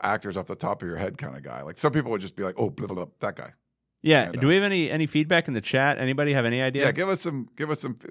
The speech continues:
Speaker 1: who's your best whoever you wanna talk to? Like, if you got a Jonathan Smith, uh, he's definitely gonna play him in the, the miniseries,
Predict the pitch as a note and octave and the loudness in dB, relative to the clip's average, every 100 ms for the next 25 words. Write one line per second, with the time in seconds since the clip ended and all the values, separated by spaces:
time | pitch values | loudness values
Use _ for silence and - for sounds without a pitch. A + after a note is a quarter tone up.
0 | - A#2 E3 D3 C#3+ G#2+ A2+ A2 - G#2 | -8 -2 -2 0 -2 0 0 -2 -4 -8
1 | G2 G#2 F2 E2+ F2 - _ _ _ _ | -2 -2 -2 -6 -8 -16 _ _ _ _
2 | _ _ - F#2 G2 - E2+ - B1+ C#2+ | _ _ -12 -8 -6 -4 -6 -6 -12 -10
3 | D#2+ F2 C3 C3+ B2 F#2+ C3 B2 A2+ B2 | -10 -6 0 2 2 4 4 4 -2 -8
4 | F#2 - A#2 A2+ - F#2 G2 F#2+ F2+ F2+ | -8 -4 0 0 -2 -6 -4 -2 -4 -8
5 | _ _ A2+ A2 - - - A2 G#2 - | _ _ -6 -6 -6 -6 -4 -4 -6 -4
6 | G#2+ G2 G2+ G2+ F#2+ F#2 E2+ _ _ _ | -4 -2 -4 -4 -8 -8 -10 _ _ _
7 | _ _ _ _ _ _ _ _ _ - | _ _ _ _ _ _ _ _ _ -10
8 | F#2 G2+ G#2 F#2 G#2+ G2+ F#2+ E2+ | -6 -4 -4 -4 -4 -4 -4 -6